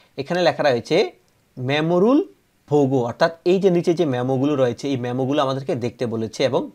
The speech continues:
ভোগী চরম উদাহরণের মতো থেহুয়ারুল ডায়ালগ ওয়ান সং আছে সমাপ্ত করুন। অর্থাৎ এই মেমোগুলো দেখে আমাদেরকে এই যে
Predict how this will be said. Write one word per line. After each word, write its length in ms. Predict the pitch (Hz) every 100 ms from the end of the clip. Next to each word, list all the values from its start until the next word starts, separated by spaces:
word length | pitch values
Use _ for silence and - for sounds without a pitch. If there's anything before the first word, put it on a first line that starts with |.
| -
ভোগী 280 | 135 135 131
চরম 280 | 135 131 135
উদাহরণের 320 | 123 135 139
মতো 360 | 123 175 403 - _ _ _ -
থেহুয়ারুল 460 | 156 156 135 117
ডায়ালগ 280 | 120 143 190 -
ওয়ান 220 | 135 127
সং 200 | 151 143
আছে 220 | 143 196
সমাপ্ত 380 | 190 127 120 -
করুন। 240 | 113 110
অর্থাৎ 360 | 113 - 180 - _ _ _ 170
এই 140 | 185 170
মেমোগুলো 460 | 135 135 135 151
দেখে 260 | 139 127 147
আমাদেরকে 380 | 135 123 120 -
এই 100 | 131
যে 100 | 127